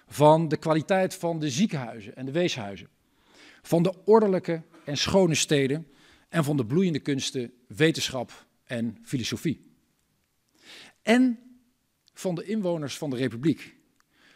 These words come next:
die hun blik altijd naar buiten hadden gericht, vol ontdekkingsdrift en handelsgeest. Innovatie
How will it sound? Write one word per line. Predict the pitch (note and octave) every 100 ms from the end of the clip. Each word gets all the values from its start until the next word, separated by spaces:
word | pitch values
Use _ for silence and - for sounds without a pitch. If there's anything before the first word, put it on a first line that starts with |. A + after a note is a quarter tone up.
| _
die | C#3 C#3+
hun | D#3
blik | D3 F#3 F#3 - _ _
altijd | A3 A3 F#3+ E3 D#3+
naar | C#3
buiten | A#2 E3 C3
hadden | G#2+ A2+
gericht, | - G2+ - - - _
vol | - G2+ F#3+ F#3+ F#3 -
ontdekkingsdrift | C3+ B2 E3 C#3 G#2+ A2+ B2+ - - - _ _ _ _
en | A#2
handelsgeest. | G#2 C#3 A#2 A2+ F#2 - - _ _ _ _ _ _ _ _ _ _ - - - _ _ _ _ -
Innovatie | F#3+ D3 G3+ G#3+ - F#3+ E3+ -